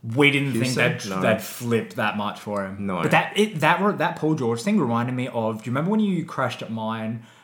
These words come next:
Speaker 1: uh, one weekend? We beat, like, the Scott Pilgrim video game, and we woke up to the news that the Boston Celtics had gotten Kevin Garnett and Ray Allen.
Speaker 2: No, no, no, that, that wasn't that. That was before, that was the,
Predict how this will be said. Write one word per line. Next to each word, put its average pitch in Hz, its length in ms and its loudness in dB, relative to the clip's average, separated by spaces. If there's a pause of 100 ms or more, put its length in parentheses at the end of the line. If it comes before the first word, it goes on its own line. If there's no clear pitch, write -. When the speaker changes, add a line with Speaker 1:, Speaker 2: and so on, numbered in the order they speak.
Speaker 1:
uh, 117 180 -2
one 113 300 -4
weekend? 107 440 -4
We 104 80 -6
beat, 110 340 -6
like, 101 240 -10
the 101 80 -14
Scott - 320 -8
Pilgrim 110 320 -8
video 135 180 -4
game, 160 240 -2
and 123 140 -6
we 120 80 -4
woke 110 320 -4
up 135 160 -4
to 139 80 0
the 117 100 2
news 110 320 2
that 127 140 -6
the 117 80 -2
Boston 113 400 -2
Celtics 113 760 -4 (280)
had 117 220 -4
gotten 113 520 0 (200)
Kevin 117 400 -2
Garnett 107 580 -2 (360)
and 104 160 -4
Ray 101 200 -4
Allen. 98 160 0
Speaker 2:
No, 247 180 8
no, 240 100 4
no, 226 140 4
that, 180 240 2
that 190 180 0
wasn't 208 280 -2
that. 127 540 0
That 165 120 10
was 196 120 4
before, 165 200 -2 (200)
that 175 200 8
was 190 220 4
the, 143 680 6